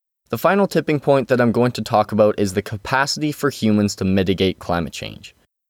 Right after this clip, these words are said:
Now, that sounds a little abstract, but what it means is,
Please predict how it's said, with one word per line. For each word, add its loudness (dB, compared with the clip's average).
Now, 2
that 0
sounds 4
a 2
little 6
abstract, 0
but -4
what 4
it 0
means 2
is, 0